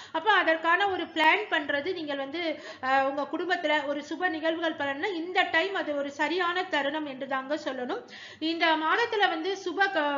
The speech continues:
பாக்கியஸ்தானம் வலுவாக இருக்கிறது. உங்களுக்கு தொழில் சார்ந்த விஷயங்கள்ல நிறைய நன்மைகள் காத்திருக்கிறது, புதிய வாய்ப்புகள் காத்திருக்கிறது அப்படிங்கிறதுனால அந்த வழியில நீங்க பிளான் பண்ணலாங்க. இன்னும் ஒரு நல்ல பதிவுல நம்ம மறுபடியும் சந்திக்கலாங்க.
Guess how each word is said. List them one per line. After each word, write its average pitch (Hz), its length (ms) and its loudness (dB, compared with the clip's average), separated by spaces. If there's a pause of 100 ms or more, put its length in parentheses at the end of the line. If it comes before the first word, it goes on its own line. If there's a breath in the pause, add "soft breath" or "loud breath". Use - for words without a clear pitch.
(140)
பாக்கியஸ்தானம் 359 760 0
வலுவாக 339 420 0
இருக்கிறது. 285 500 -2 (300 loud breath)
உங்களுக்கு 302 460 2
தொழில் 359 320 2
சார்ந்த 392 300 2
விஷயங்கள்ல 320 420 -4 (320)
நிறைய 285 340 -2 (420)
நன்மைகள் 330 540 -2
காத்திருக்கிறது, 302 720 0
புதிய 359 280 -2
வாய்ப்புகள் 320 600 0
காத்திருக்கிறது 285 640 -2
அப்படிங்கிறதுனால 254 720 -6 (380 loud breath)
அந்த 277 280 0
வழியில 302 300 0
நீங்க 311 200 -4
பிளான் 294 420 2
பண்ணலாங்க. 262 540 -2 (360 loud breath)
இன்னும் 440 240 -2
ஒரு 392 160 0
நல்ல 294 360 2
பதிவுல 285 380 -2
நம்ம 277 200 -6
மறுபடியும் 330 600 -4
சந்திக்கலாங்க. 277 500 -2